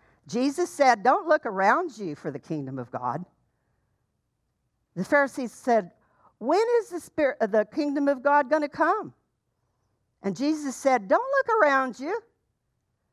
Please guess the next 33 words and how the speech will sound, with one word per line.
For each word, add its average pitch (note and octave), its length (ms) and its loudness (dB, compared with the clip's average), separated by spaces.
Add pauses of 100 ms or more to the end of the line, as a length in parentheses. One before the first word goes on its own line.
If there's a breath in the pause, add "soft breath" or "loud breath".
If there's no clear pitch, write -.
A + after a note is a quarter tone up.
(160)
The A3 100 -2
kingdom G#4+ 680 0
of D#4 60 -8
God D#4+ 320 8
is C#4+ 320 -2
within C#4 640 -2
you." A3 520 -2 (760 soft breath)
The A#3+ 80 2
first G#4+ 500 2
place D4+ 440 4
that C4 200 2
we D#4 240 0
start A#3+ 500 2
building A#3+ 540 4
on C4 280 2
this B3 280 0
foundation A#3+ 720 -2 (260 soft breath)
is A#3+ 200 -2
to B3+ 120 -4
build C4 360 4
in B3+ 120 0
our A#3+ 220 2
own A#3+ 240 2
lives. A3 800 -2 (1400)
We C4 120 0
take E4+ 360 0
the D4+ 80 -4
word D4 280 2
of G#3+ 160 -4
God F#3 460 2 (440)
and G#3 120 0
we D#4 220 2
establish B3+ 1120 2